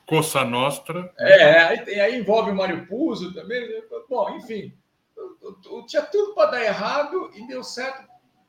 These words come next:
Speaker 2: Eu não vou falar o
Speaker 1: Não, não,
Speaker 2: palavrão.
Speaker 1: não apenas deu certo, né? Tem gente que considera o melhor filme já feito em Hollywood.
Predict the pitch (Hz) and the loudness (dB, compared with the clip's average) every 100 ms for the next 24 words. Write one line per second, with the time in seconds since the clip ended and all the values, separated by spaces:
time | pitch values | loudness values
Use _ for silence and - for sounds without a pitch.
0 | _ _ _ _ 147 151 143 143 135 131 | _ _ _ _ -14 -12 -10 -8 -6 -2
1 | 147 131 135 127 131 196 202 190 185 131 | 2 4 2 2 4 4 4 4 2 2
2 | 156 - - 139 135 107 127 113 131 - | 2 0 0 0 0 -2 -6 -6 -6 -8
3 | 123 139 135 113 107 123 139 139 127 110 | -10 -8 -8 -6 -4 -4 -4 -4 -6 -4
4 | 117 127 - 123 120 113 107 - 107 101 | -6 -6 -8 -8 -6 -8 -10 -12 -14 -14
5 | 87 92 98 90 87 | -14 -12 -12 -14 -20